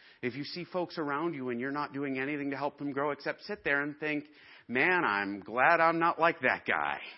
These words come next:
Man, I'm glad he's here to hear what's being said."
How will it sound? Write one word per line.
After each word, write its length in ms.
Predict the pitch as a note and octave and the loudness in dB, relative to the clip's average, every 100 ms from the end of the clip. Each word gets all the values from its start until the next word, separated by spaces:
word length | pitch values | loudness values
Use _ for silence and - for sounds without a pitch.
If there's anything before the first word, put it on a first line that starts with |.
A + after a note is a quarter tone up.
| - - - _ _ _ _ D4 _ _ _ _ _ _ _ _ _ _ _ _ _ | -20 -20 -20 _ _ _ _ _ _ _ _ _ _ _ _ _ _ _ _ _ _
Man, 260 | B2 C#3+ C#3 | -2 0 2
I'm 160 | C3 | 0
glad 300 | B2+ D3+ D#3 | 2 4 4
he's 220 | C#3+ D#3+ - | 2 -6 -4
here 160 | D#3+ | -4
to 80 | D3 | -4
hear 180 | C3+ D3+ | -4 -4
what's 220 | D3+ D#3 | -4 -4
being 260 | D#3 D3+ D#3 | -4 -4 -4
said." 460 | C#3 F#2+ D2+ - | -2 -2 -2 -8